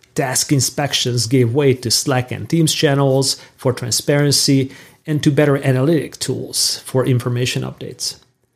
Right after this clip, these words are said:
Businesses learned to trust their remote workers to get things done. And when they did deliver the results,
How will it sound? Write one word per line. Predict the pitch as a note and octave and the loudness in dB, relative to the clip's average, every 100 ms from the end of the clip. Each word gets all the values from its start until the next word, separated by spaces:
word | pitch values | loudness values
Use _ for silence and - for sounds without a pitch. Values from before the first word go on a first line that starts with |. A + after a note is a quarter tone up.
| _ _ _ _ _ D#3 | _ _ _ _ _ -4
Businesses | A#3+ B3 - F3+ | 0 2 2 2
learned | D3+ D3+ C3+ | 4 4 4
to | C3 | 0
trust | - - C#3+ C3 | -4 0 2 2
their | C3 | 2
remote | A#2 A#2 A#2 A#2 | 2 2 2 0
workers | C#3 B2+ A2 A2+ | -2 -2 -4 -8
to | - | -4
get | A#2+ A2+ | -2 -2
things | - B2 A#2+ | -4 -4 -4
done. | - B2 A#2 - _ _ _ _ _ _ _ _ | -4 -8 -12 -20 _ _ _ _ _ _ _ _
And | C3+ C3 | -2 0
when | C3 B2 | 2 2
they | A#2+ A#2 | 2 2
did | G#2 G#2+ - G3 B2 - - | 0 -2 2 4 2 -4 -6
deliver | A2+ A2+ G#2+ A2+ | -2 0 -2 -4
the | A2 | -2
results, | A2+ E3+ D#3+ A#2 B2 | 0 0 0 0 -4